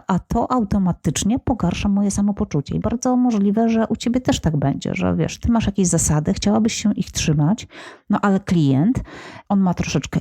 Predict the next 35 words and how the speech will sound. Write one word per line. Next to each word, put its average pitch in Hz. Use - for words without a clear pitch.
inne, 233
chciałby 151
czegoś 147
innego, 220
więc 160
ty 175
tam 160
gdzieś 160
naginasz 180
te 190
swoje 190
wartości, 180
gdzieś 147
odpuszczasz, 190
idziesz 170
na 160
kompromis, 208
z -
drugiej 165
strony 160
tego 147
kompromisu 160
po 151
stronie 165
klienta 151
nie 233
ma. 262
No 214
i -
w -
pewnym 320
momencie 208
zaczynasz 175
czuć, 196
że 185